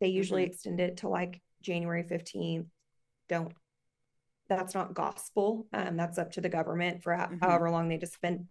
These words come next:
Speaker 1: they decide to, um, extend it. We've had it go all the way until May before. <laughs> So
Speaker 2: Wow.
Speaker 1: there's no
Speaker 2: Wow.
Speaker 1: telling. There's no telling what they'll decide to do.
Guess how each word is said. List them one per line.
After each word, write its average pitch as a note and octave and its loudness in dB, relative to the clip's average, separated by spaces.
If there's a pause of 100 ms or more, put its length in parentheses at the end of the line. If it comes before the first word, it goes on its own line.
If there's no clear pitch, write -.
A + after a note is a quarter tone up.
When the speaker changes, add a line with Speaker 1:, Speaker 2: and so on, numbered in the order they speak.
Speaker 1:
they F3 4
decide E3+ 2
to, E3 0 (600)
um, F#3 2 (1000)
extend F#3 4
it. A#3+ 6 (800)
We've G#3+ 4
had B3 10
it A#3+ 10
go A#3 12
all A3 10
the A3 6
way A3 10
until A3 0
May G#3 6
before. F3 2
<laughs> - -2 (480)
So A3+ 8
Speaker 2:
Wow. C3+ 8 (140)
Speaker 1:
there's D3 2
no D3 10
Speaker 2:
Wow. C3+ 4
Speaker 1:
telling. F3+ 6
There's A3 4
no A3+ 4
telling G#3+ 0
what F#3 -2
they'll F3+ 2
decide F#3 0
to - -12
do. E3+ 2